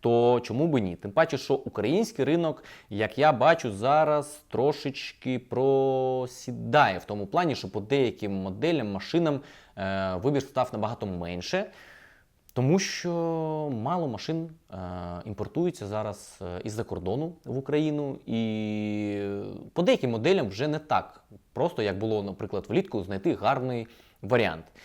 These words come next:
Е, тому, якщо ви схиляєтесь до варіанту привезти авто із С Ш А, звертайтесь. Що по цінам зараз? Дивіться, от ви бачили в розрахунку двісті дев'яносто п'ять доларів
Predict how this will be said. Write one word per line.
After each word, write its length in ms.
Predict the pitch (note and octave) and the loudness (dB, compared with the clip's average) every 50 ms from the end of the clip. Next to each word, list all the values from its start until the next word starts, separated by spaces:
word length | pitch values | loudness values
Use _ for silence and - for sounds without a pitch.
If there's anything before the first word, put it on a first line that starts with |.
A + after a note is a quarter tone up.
| - - - - - _ - | -20 -20 -20 -20 -20 _ -8
Е, 300 | G2+ F#2+ F2+ F2+ F2+ F2+ | -6 -4 -4 -2 -4 -4
тому, 240 | - A#2+ D#3+ F3 D#3+ | 0 2 4 4 4
якщо 260 | C3+ - - D3 C3+ | 4 4 4 4 4
ви 560 | A2+ A2 A#2+ A#2 A2+ G#2+ G#2 G#2 G2+ G2 F#2+ F2+ | 4 4 2 2 4 4 2 2 2 0 -2 -4
схиляєтесь 760 | - - B2+ A#2+ A2 G2+ F#2+ F#2 F2+ - B2 C3+ - - - | -2 0 0 2 4 2 2 0 -2 -8 -10 -12 -12 -16 -12
до 500 | C3+ A#2 A#2 C#3+ D3 D3 C#3+ C#3+ C#3 C3+ | -8 -2 2 4 6 8 8 8 6 6
варіанту 460 | B2 C#3 C#3+ D3+ D#3 D3+ C#3 B2+ B2+ | 4 4 6 6 6 4 2 0 -4
привезти 460 | - - C3+ C#3 C#3+ C#3 C#3 - - - | 0 2 4 4 4 2 0 -4 -8 -4
авто 560 | - A2+ - - - - C#3+ C#3 C#3 C3+ - - | -4 -6 -6 -8 -10 -2 2 2 2 2 0 -2
із 220 | C3 B2+ A#2+ - | -4 -4 -6 -6
С 200 | - - - C3+ | -10 -8 -8 -6
Ш 180 | - - - C3+ | -4 -2 0 2
А, 400 | C3+ C3 B2+ A#2 - - - - | 2 0 0 -4 -10 -14 -16 -16
звертайтесь. 880 | F2 F2+ G2+ D#3+ G3 G3+ - - F3 - - - - - - - - _ _ _ - - - - - _ _ _ _ _ _ _ _ _ | -14 -4 0 0 0 2 2 0 -2 -2 -2 -10 -16 -20 -20 -20 -20 _ _ _ -20 -20 -20 -20 -20 _ _ _ _ _ _ _ _ _
Що 220 | - - - B3 | -4 4 4 4
по 100 | B3 G3 | 4 4
цінам 380 | - - - A#2+ G2 E2+ F2 F2+ | -2 0 -4 -4 -4 -4 -6 0
зараз? 320 | G#2 G2 F2+ E2+ D#2+ - - | 0 0 0 0 -2 -8 0
Дивіться, 340 | A#2 C3+ C#3+ - - A2+ A2 | 2 2 4 4 2 0 2
от 220 | A#2+ C3 B2 - | 2 2 2 2
ви 140 | A2+ B2+ C3 | 2 0 4
бачили 320 | B2 C#3+ C#3 C#3 - A#2+ | 6 4 4 4 0 -2
в 60 | G#2+ A2+ | -2 -2
розрахунку 500 | G#2 A#2 A#2+ - - C#3+ A#2+ - G#2+ F#2+ | -4 -4 -6 -4 -2 -4 -4 -2 -6 -4
двісті 280 | G#2 D3 E3 - A#2+ | -2 -2 -2 -2 -2
дев'яносто 360 | G#2+ G#2+ A2+ A#2 A2 - - | -4 -2 -2 -4 -4 -6 -8
п'ять 240 | - - G#2+ F#2+ F2+ | -4 -2 -2 -2 0
доларів 300 | F#2+ A2 D#3+ F#3+ F3+ - | 0 2 2 4 2 0